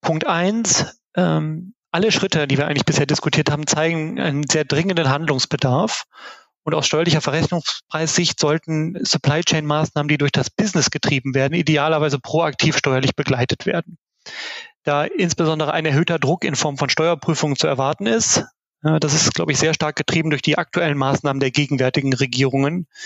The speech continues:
die darauf abzielen, die Wiederbelebung der Wirtschaft, äh, äh, zu intensivieren. Ähm, aber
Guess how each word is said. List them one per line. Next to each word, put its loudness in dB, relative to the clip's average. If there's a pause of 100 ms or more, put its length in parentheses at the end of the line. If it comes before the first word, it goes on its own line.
(460)
die 2
darauf 0
abzielen, 0
die 2
Wiederbelebung 0
der 0
Wirtschaft, -2
äh, 4 (960)
äh, 2
zu 0
intensivieren. 2 (840)
Ähm, 2
aber 0